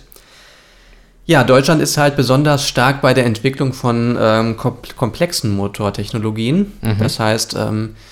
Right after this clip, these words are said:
Speaker 1: dass wir effiziente Dieselmotoren haben und, äh, Benzinmotoren auch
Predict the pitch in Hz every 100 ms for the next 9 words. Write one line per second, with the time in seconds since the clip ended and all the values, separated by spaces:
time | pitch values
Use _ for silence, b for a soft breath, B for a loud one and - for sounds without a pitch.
0 | B - 113 - 117 107 120 127 - -
1 | 120 139 143 123 123 123 117 131 135 127
2 | 120 - 123 123 120 113 110 113 110 104
3 | 107 107 101 98 98 - 151 131 131 135
4 | 120 117 - 117 -